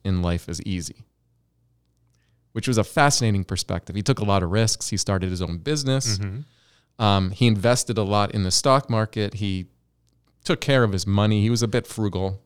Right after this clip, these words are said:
Speaker 2: Is it because he felt like he had nothing to lose? At, nothing to lose at that point, right? Like, he had been in such a situation where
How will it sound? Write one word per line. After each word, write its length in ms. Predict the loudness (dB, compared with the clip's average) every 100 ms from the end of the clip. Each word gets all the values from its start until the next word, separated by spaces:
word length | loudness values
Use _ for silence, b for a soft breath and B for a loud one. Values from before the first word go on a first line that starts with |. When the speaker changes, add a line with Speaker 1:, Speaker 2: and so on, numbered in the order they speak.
| _ _ _ _ _
Speaker 2:
Is 140 | -2 -2
it 60 |
because 400 | -2 0 -2 -2
he 160 | -8 -8
felt 220 | -2 -2
like 100 | -2
he 60 | -2
had 100 | -2
nothing 380 | -2 -2 -4
to 80 | -4
lose? 440 | -4 -4 -8 -12 -16 _ _ _ _
At, 320 | -10 -10 -10 -2
nothing 320 | 0 4 4
to 60 |
lose 220 | 4 2 0
at 100 | -4
that 220 | -8 -8
point, 220 | -10 -6
right? 260 | -4 -4 -2
Like, 180 | -4
he 160 | -2 0
had 160 | 0 2
been 180 | 2
in 140 | 2 0
such 240 | -2 -2
a 60 | -2
situation 680 | -4 -4 -4 -2 -2 -4 -4
where 340 | -4 -4 -6